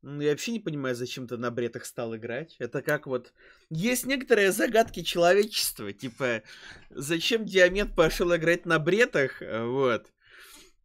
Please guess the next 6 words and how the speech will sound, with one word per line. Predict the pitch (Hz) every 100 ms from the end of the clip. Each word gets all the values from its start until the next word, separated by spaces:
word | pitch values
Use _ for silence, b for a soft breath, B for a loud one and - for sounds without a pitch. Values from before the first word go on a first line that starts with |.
| - -
Э, | 50 50 50 62 67 71 98 143 _ -
почему | 175 196 180 190 170
Ситар | 165 - 170 170 165
берёт | 170 170 170 -
корову, | 180 160 208 220 190 147 123 110 - b b b
м, | - 82 87 95